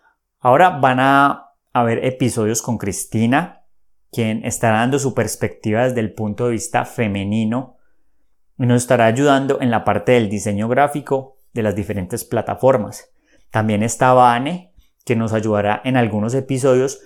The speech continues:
pero quien principalmente estará enfocada en el impacto social de este contenido.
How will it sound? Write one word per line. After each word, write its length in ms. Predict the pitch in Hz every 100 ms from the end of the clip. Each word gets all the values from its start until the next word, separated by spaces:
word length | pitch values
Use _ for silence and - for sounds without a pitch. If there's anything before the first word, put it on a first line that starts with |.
| - _
pero 220 | - 139
quien 200 | 139 143
principalmente 1120 | 127 135 127 127 135 143 165 170 170 170 - - _ _
estará 280 | 120 - 113
enfocada 560 | 110 147 147 151 151 131
en 120 | 113
el 100 | 110
impacto 540 | 107 - 127 120 147
social 500 | 131 120 139 151 160
de 120 | 110
este 260 | 104 - 113
contenido. 580 | 110 104 101 98 98